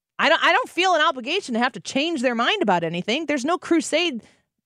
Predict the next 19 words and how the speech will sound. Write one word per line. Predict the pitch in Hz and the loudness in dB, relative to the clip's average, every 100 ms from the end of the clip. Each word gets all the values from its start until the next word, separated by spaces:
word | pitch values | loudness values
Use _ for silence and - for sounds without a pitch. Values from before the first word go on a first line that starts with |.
| _ | _
That | 190 202 381 - | 0 2 2 2
person | 370 339 294 | 0 0 0
doesn't | 254 247 202 | 0 0 0
matter | 247 330 262 | 0 0 -2
to | 202 | -4
me | 156 190 - _ | -6 -8 -10 _
because | - 392 370 | -4 0 0
I | |
know | 392 | -2
who | 370 | 0
I | 359 311 | 0 0
am. | 339 208 - _ _ _ _ _ _ _ _ _ _ _ _ _ - | -2 -4 -8 _ _ _ _ _ _ _ _ _ _ _ _ _ -6
That | 277 | -2
doesn't | 349 311 269 | -2 -2 -2
seem | 254 | -2
to | 208 | -2
be | 196 | -2
the | 165 | -2
message | 147 - - - | -4 -8 -12 -20